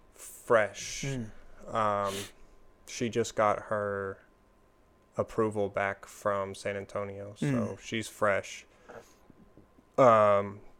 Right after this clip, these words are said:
Speaker 1: the male that I know, he has had hormones for, I wanna say, two months now,
Speaker 2: Mm.
Speaker 1: so he's still pretty fresh. And then the other one I know,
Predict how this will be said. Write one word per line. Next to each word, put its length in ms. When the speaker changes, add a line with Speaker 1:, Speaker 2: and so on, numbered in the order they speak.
Speaker 1:
the 80
male 280
that 180
I 80
know, 380
he 720
has 300
had 520
hormones 760
for, 640
I 40
wanna 120
say, 240
two 180
months 380
now, 180
Speaker 2:
Mm. 220
Speaker 1:
so 140
he's 200
still 200
pretty 260
fresh. 540
And 200
then 260
the 160
other 240
one 200
I 100
know, 440